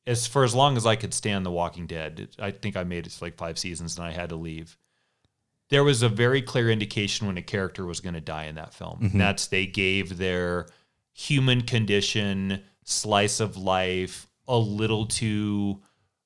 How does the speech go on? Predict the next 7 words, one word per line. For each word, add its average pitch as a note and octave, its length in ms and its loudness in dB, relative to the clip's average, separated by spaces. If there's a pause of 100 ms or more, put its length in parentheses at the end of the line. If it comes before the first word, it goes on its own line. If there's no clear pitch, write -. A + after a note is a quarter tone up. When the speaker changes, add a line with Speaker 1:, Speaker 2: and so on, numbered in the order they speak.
(480)
Speaker 1:
poetic G2 840 4
and F#2+ 440 -2 (100)
prophetic G2 600 0
about G2 680 0 (260)
man's G2 680 0
human G2 460 0
state, A#2 580 0